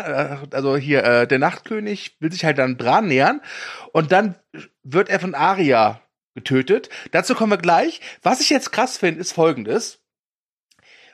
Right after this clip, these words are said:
War es wirklich notwendig, dass Theon stirbt? Ich meine, er hätte Bran ihm nicht so sagen können, „Ey Kumpel, du bist echt ein toller Dude, aber wart doch mal eine Minute.“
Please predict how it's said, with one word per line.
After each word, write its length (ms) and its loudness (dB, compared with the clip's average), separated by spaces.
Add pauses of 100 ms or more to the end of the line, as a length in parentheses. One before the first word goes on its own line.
War 300 4
es 240 -4
wirklich 380 0
notwendig, 500 0
dass 220 -4
Theon 380 -2
stirbt? 360 0
Ich 80 -12
meine, 140 4
er 60 6
hätte 180 2
Bran 340 0
ihm 80 -6
nicht 160 -2
so 320 2 (300)
sagen 400 -2
können, 300 -2 (200)
„Ey 140 2
Kumpel, 440 2
du 100 -2
bist 220 -8
echt 200 -4
ein 100 -4
toller 260 0
Dude, 320 0
aber 160 4
wart 200 2
doch 80 0
mal 100 -2
eine 100 -2
Minute.“ 540 -2